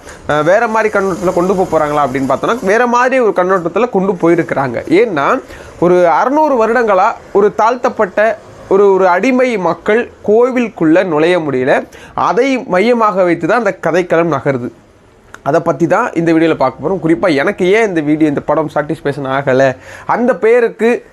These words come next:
அஹ், தனுஷ் நடிப்புல என்ன குறை இருக்கா, ஜி வி பிரகாஷ் மியூசிக்ல என்ன குறை இருக்கா, இல்ல பிரியங்கா மோகன் அவர்களுடைய நடிப்புல எதுவும் குறை இருக்கா, இல்ல தனுஷுடைய நண்பரா நடிச்ச ரஃபியினுடைய அந்த நடிப்புல எதுவும் குறை இருக்கா, இல்ல ஏனைய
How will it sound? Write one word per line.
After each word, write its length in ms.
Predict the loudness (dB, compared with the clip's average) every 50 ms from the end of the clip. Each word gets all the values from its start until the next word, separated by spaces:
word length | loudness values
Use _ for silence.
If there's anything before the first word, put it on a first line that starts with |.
| _ -4
அஹ், 160 | 0 0 2
தனுஷ் 300 | 2 2 0 0 -2 -2
நடிப்புல 200 | -2 -2 0 0
என்ன 160 | 0 0 0 0
குறை 220 | 0 0 2 2
இருக்கா, 240 | 0 0 0 -2 -2
ஜி 240 | 0 -2 0 -2 0
வி 40 |
பிரகாஷ் 360 | 0 0 0 0 0 -2 -2 -4
மியூசிக்ல 300 | -4 -4 -4 -4 -2 0
என்ன 220 | 0 2 0 0
குறை 200 | 0 2 2 2
இருக்கா, 300 | 2 0 0 0 -2 -2 -2 -8 -12 -4
இல்ல 240 | 0 2 4 4 2
பிரியங்கா 420 | 2 2 0 0 2 2 0 -2 0
மோகன் 280 | 0 0 0 0 0
அவர்களுடைய 400 | 0 0 2 2 0 0 0 0
நடிப்புல 160 | 0 0 0
எதுவும் 200 | 0 0 0 0
குறை 160 | 0 0 0 0
இருக்கா, 200 | 0 0 0 2
இல்ல 320 | 4 4 4 4 2 0 -4 -12 -12 _ -2
தனுஷுடைய 380 | -2 0 0 0 0 2 2 2
நண்பரா 340 | 2 0 0 0 0 0 0
நடிச்ச 260 | 0 0 0 0 0
ரஃபியினுடைய 880 | 2 0 0 0 0 0 0 2 2 4 4 4 4 4 2 2 0 0
அந்த 340 | -2 -4 -2 0 0 0 0
நடிப்புல 240 | 2 0 0 0
எதுவும் 200 | 0 0 0 0
குறை 200 | 0 0 0 0
இருக்கா, 200 | 0 0 0 0
இல்ல 180 | 2 2 2 2
ஏனைய 720 | 4 2 2 2 2 2 2 2 2 2 0 0 -2 -6